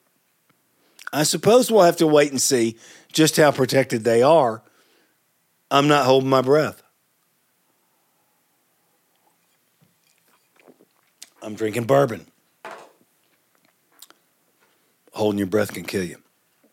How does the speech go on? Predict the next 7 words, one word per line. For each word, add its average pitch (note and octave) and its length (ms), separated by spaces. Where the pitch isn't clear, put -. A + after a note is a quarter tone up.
Um, A#2 220
if D#3 160
they F3 120
can't A3 360
reach F3 220
a B2+ 40
deal, A#2 400